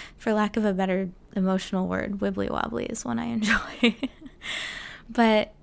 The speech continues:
it, it makes us feel unstable, right? So if you are willing to own all of your choices, you're choosing to be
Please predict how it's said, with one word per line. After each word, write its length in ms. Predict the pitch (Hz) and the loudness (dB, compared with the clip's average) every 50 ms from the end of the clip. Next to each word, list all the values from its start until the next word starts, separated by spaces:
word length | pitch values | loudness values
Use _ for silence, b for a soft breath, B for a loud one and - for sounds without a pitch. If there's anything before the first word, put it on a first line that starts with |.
| - - | -4 0
it, 200 | - 254 233 - - | 0 0 0 0 0
it 220 | 247 247 247 - | 0 0 2 4
makes 300 | 247 247 269 285 - - | 6 6 6 4 2 -2
us 160 | 311 294 - | -2 -2 -2
feel 280 | - - 277 277 277 - - | -2 2 4 4 4 4 2
unstable, 1000 | 262 247 247 240 - - - - - 269 302 349 359 - 196 - - - - - 226 - - B B B B B B B B B B | 2 2 2 2 -2 -6 -8 -4 -2 -2 -2 -2 -2 -2 -2 -2 -2 -4 -6 -8 -12 -12 -16 B B B B B B B B B B
right? 200 | - 247 277 - | 2 2 2 2
So 200 | - - 277 269 | 0 2 4 6
if 220 | 262 - 247 - - | 6 6 4 0 2
you 680 | 220 214 208 220 220 233 254 269 285 302 320 320 - - | 0 0 2 4 4 4 6 4 4 4 2 0 0 0
are 180 | - 233 226 220 | 2 2 4 4
willing 640 | 202 196 202 208 220 226 254 262 254 247 233 220 - - - | 4 2 2 4 4 6 6 6 6 6 4 2 0 -4 -8
to 340 | - - - 240 220 208 208 - - | -8 -2 2 2 4 2 2 0 2
own 540 | 240 233 247 247 233 214 196 185 180 185 - - - - - | 4 6 8 8 8 6 6 4 2 0 -2 -6 -16 -14 -6
all 360 | - 196 208 214 226 233 233 220 | -2 2 4 4 6 6 4 4
of 220 | - 214 196 - | 4 2 2 2
your 140 | 220 208 208 | 0 0 0
choices, 720 | 208 - - 247 240 233 - - 202 190 185 190 - - - | 0 -2 0 2 2 2 0 -2 -2 -2 -2 -2 -4 -4 -2
you're 120 | 208 208 | -2 -2
choosing 760 | 202 - - - - 262 269 262 269 277 269 269 269 269 B B B B B B B B B B B - | -2 -4 -4 -2 0 0 2 4 4 4 6 6 4 2 B B B B B B B B B B B -8
to 640 | - - - 240 240 240 240 240 233 240 233 233 - b b b b - - - - - - | -4 0 4 6 6 6 6 6 6 4 4 0 -2 b b b b -20 -20 -20 -20 -6 0
be 540 | - 220 226 240 247 254 262 262 - - | 4 6 8 8 8 8 8 6 4 0